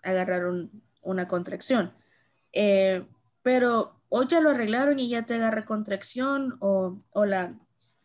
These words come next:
o la, ¿cómo se llama? O la oración completa sin contractar. Ujú.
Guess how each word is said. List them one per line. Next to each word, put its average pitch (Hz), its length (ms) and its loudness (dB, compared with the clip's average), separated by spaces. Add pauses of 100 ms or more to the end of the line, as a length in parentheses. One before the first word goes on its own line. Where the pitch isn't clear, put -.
(160)
o 196 120 2
la, 190 280 0
¿cómo 202 180 -2
se 196 140 -6
llama? 190 360 -4 (2750)
O 226 100 2
la 220 100 6
oración 214 380 2
completa 214 540 0
sin 185 180 -6
contractar. 190 720 -4 (720)
Ujú. 285 320 -8